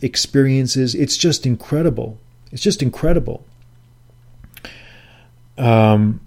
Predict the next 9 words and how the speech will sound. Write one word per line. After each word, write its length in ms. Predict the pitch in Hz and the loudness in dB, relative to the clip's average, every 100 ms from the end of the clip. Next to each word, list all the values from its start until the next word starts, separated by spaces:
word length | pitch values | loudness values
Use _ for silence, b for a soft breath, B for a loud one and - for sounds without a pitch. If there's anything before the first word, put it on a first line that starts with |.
| - _ _ _ _ _ _ _ _ - | -20 _ _ _ _ _ _ _ _ 0
you 120 | 156 | 4
know, 240 | 139 113 120 | 6 4 4
I, 160 | 127 | 2
I, 800 | 139 156 156 160 165 165 175 175 - - 143 | 2 0 -6 -6 -2 -2 -2 -8 -14 -14 -12
I, 220 | 147 143 | -8 -6
in 80 | 147 | -2
fact, 260 | 151 139 | 0 2
I 60 | 143 | 2
just, 160 | 139 | 0